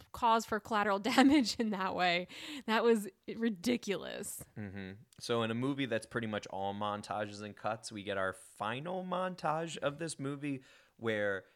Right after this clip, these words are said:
Speaker 2: Debbie, um, Dave, and Mike are being chased by the clowns through the, um, spaceship. Um, and for my next question,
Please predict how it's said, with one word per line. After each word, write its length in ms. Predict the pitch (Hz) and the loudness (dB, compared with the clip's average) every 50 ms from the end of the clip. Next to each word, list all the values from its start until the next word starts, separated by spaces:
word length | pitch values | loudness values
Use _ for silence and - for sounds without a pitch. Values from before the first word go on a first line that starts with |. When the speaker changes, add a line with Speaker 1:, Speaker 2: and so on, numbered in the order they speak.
| _ _ _ | _ _ _
Speaker 2:
Debbie, 600 | 117 107 110 117 131 127 127 127 123 120 123 _ _ _ _ _ _ _ _ | 4 4 4 4 0 -2 -2 -2 -4 -6 -10 _ _ _ _ _ _ _ _
um, 280 | - 113 104 98 95 95 - | 0 2 2 2 0 -4 -4
Dave, 520 | - 110 104 101 101 101 101 98 90 - - _ _ | -2 0 0 0 0 -4 -6 -10 -12 -16 -20 _ _
and 440 | - 104 98 95 95 92 95 95 98 - _ | -4 -2 -2 -2 -2 -6 -10 -14 -16 -16 _
Mike 600 | 107 104 104 101 95 92 92 95 _ _ - _ _ _ _ _ _ _ _ _ | -4 -2 -2 0 0 -2 -6 -12 _ _ -20 _ _ _ _ _ _ _ _ _
are 240 | 104 104 101 98 98 | 2 4 4 4 2
being 340 | 92 - 113 110 104 101 98 | -2 -4 -6 -6 -4 -6 -6
chased 380 | - - - 110 107 - - - | -8 -4 -4 -2 -2 -4 -4 -2
by 140 | 113 107 104 | 0 0 0
the 140 | 98 104 | 0 -4
clowns 800 | - - - - 104 98 95 95 92 90 90 92 87 - - - _ _ - - _ | -8 -8 -6 -2 -2 0 0 0 -2 -4 -6 -6 -8 -10 -12 -12 _ _ -20 -20 _
through 600 | - 101 104 113 113 117 113 110 113 113 113 - - _ | -12 -6 -2 -2 0 0 -2 -2 -4 -4 -6 -8 -12 _
the, 640 | 113 101 95 101 101 98 98 98 98 98 98 98 101 _ _ _ _ _ _ _ - | -18 -12 -6 -4 -2 -2 -2 -2 -4 -4 -4 -6 -8 _ _ _ _ _ _ _ 0
um, 200 | 101 98 92 98 | 0 0 0 -2
spaceship. 720 | - - _ - 101 98 - - - 95 90 87 _ - _ _ _ _ _ _ _ _ | -8 -4 _ -2 -2 -2 -4 -6 -6 -6 -8 -8 _ -16 _ _ _ _ _ _ _ _
Um, 500 | 113 107 104 101 101 101 98 101 101 101 _ _ _ _ _ _ _ - _ _ - _ | 4 4 6 6 4 2 0 -2 -6 -10 _ _ _ _ _ _ _ -20 _ _ -8 _
and 280 | 110 107 104 101 101 - | 2 2 2 2 0 -2
for 140 | - 120 | -2 0
my 160 | 113 107 104 104 | 2 2 0 0
next 340 | 101 107 117 - - - | 0 -2 -2 -2 -4 -12
question, 720 | - - 117 107 110 - - - - 95 90 87 90 95 | -4 0 2 2 2 0 -4 -8 -6 -4 -4 -4 -6 -8